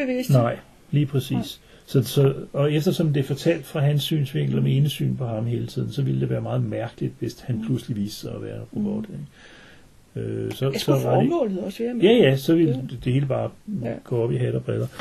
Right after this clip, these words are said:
Speaker 1: Ja.
Speaker 2: Øh, nej, formålet virker som om, der er et samfundsmæssigt formål med at holde ham indespærret, og der er en, en, øh, psykologisk formål med at gøre det så, sådan, øh,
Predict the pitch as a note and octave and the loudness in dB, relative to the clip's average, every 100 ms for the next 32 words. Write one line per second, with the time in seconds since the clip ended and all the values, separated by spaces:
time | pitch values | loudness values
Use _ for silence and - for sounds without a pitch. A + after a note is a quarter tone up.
0 | - G#3+ - - A#2+ A#2 A#2 A2+ A2+ A#2 | -12 -12 -8 -2 2 2 4 4 2 4
1 | B2+ G3+ F#3 G3+ B3+ A3+ G3 - - F3+ | 4 4 6 6 8 6 4 -2 -4 0
2 | C#3+ D#3 F#3+ G3+ - E3+ C#3 D#3+ E3 D#3 | 4 6 8 6 4 4 4 2 -2 -2
3 | D#3+ D#3+ G3 G3 G3+ - E3 D3 C#3 D3 | -2 2 6 6 4 0 -2 0 0 0
4 | D#3 D3+ C#3+ C#3 B2 C3 B2 A#2 D3+ A3 | 2 0 2 2 2 2 2 4 6 4
5 | - G#3 F3 - - - - - C3+ A#2+ | 4 2 2 -4 -20 -20 -10 -2 0 2
6 | C#3+ D3 C3+ C3+ C#3 C3 B2+ B2+ B2 B2 | 2 2 2 2 2 4 4 2 2 2
7 | A#2+ A#2 A2+ A2 - D3 C3 G#3+ A3 F#3 | 2 2 0 0 2 4 6 6 6 2
8 | - - D#3 E3+ E3 D3 C3+ C3+ B2+ C3 | -4 0 2 4 2 2 4 2 2 2
9 | A#2 D3+ C3+ C#3+ A#2+ A2+ C#3+ B2+ B2 B2 | 2 0 -2 -2 -2 -2 -2 0 2 0
10 | A2+ A2 | -2 -4